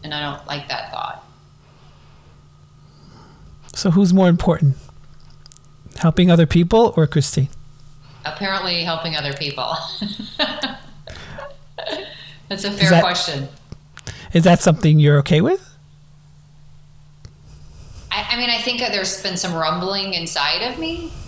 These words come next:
Speaker 1: that says it's not. It's been my comfort zone for several years. So to step back from that is uncomfortable because we're comfortable even in distress because it's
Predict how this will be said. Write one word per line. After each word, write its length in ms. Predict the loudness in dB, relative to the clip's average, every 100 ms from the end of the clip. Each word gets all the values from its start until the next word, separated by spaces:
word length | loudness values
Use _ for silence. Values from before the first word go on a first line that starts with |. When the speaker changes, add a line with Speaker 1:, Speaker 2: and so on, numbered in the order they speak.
| -16 -14
Speaker 1:
that 180 | -12 -10
says 300 | -6 -6 -6
it's 200 | -8 -10
not. 580 | -8 -6 -4 -6 -10 -12 -14 -18 -20 _ -20 -20 -20 -14
It's 140 | -12 -8
been 220 | -6 -4
my 140 | -6 -6 -8
comfort 380 | -8 -8 -8
zone 360 | -6 -6 -6 -8
for 400 | -8 -8 -8 -12 -18 -20 -20 -20 -16
several 400 | -10 -8 -6 -6
years. 760 | -8 -8 -6 -8 -8 -8 -10 -14 -20 -20 -20 -20 -20 -20 -20 -20 -12
So 600 | -8 -4 -4 -6 -8 -10
to 120 | -8
step 460 | -6 -6 -6 -6 -6
back 260 | -6 -6
from 140 | -6 -4
that 400 | -2 -4 -6 -10 -12
is 140 | -10
uncomfortable 600 | -8 -8 -8 -8 -8 -6
because 340 | -6 -6 -8 -8
we're 280 | -8 -8 -12 -20 -12
comfortable 640 | -10 -8 -8 -8 -6 -6
even 260 | -6 -4 -2
in 320 | -2 -4 -8 -12 -12
distress 720 | -6 -4 -4 -2 -2 -4 -8
because 260 | -8 -8 -8
it's 380 | -8 -8 -8